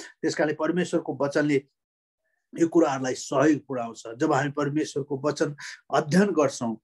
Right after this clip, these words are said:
हामीलाई अरूलाई सिकाउनको लागि, परमेश्वरको महिमाको कार्यको लागि, मानिसहरूलाई ख्रिस्टको बारेमा बताउनको लागि हामीलाई सहायता पुग्छ।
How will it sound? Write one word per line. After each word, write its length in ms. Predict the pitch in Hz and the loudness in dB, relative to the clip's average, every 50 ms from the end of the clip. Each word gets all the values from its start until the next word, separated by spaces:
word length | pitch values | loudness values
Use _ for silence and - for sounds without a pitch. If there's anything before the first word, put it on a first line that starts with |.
| _ _ _ _ _ | _ _ _ _ _
हामीलाई 200 | - 131 131 135 | -4 -2 0 0
अरूलाई 300 | 131 131 131 127 131 123 | 2 2 2 0 0 0
सिकाउनको 680 | 110 - - 151 139 - 143 135 131 123 117 - - 117 | -2 -4 -6 -8 -6 -4 -4 -4 -4 -6 -8 -10 -10 -10
लागि, 320 | 113 120 131 127 131 135 - - - - - - _ | -10 -10 -12 -14 -20 -20 -20 -16 -16 -14 -14 -6 _
परमेश्वरको 640 | - 139 139 143 160 170 170 - 165 147 - 160 147 | 0 0 4 4 4 4 4 4 2 0 2 0 0
महिमाको 600 | 135 135 135 135 156 165 170 175 170 165 - 151 | 0 0 0 2 4 4 4 4 4 2 0 -2
कार्यको 460 | 151 147 143 139 139 135 135 143 135 | 0 0 0 0 0 -2 -2 -4 -2
लागि, 260 | 135 131 127 127 135 | -2 -2 -2 -2 -4
मानिसहरूलाई 720 | 131 127 131 139 156 165 160 - - 139 139 143 131 127 131 - - - - - _ - - | -6 -4 -2 0 2 2 0 0 -2 -4 -2 0 -2 -2 -2 -6 -12 -18 -20 -20 _ -6 2
ख्रिस्टको 460 | - 214 208 208 - - _ - 170 | 4 4 4 4 0 -4 _ 0 0
बारेमा 340 | 151 151 143 139 135 135 131 | 0 0 -4 -4 -4 -4 -4
बताउनको 600 | 127 127 131 131 143 156 160 160 151 135 131 131 131 | -4 -4 -6 -4 -2 -2 -2 -2 -2 -4 -6 -6 -6
लागि 220 | 127 117 123 127 | -6 -6 -6 -8
हामीलाई 340 | 113 113 113 120 123 117 113 | -8 -8 -6 -2 -2 -2 -2
सहायता 440 | - - 120 117 120 123 - 123 117 | -2 -4 -2 0 0 0 2 0 -2
पुग्छ। 480 | - - _ _ _ 151 143 - - | -2 -4 _ _ _ -6 -4 -2 -2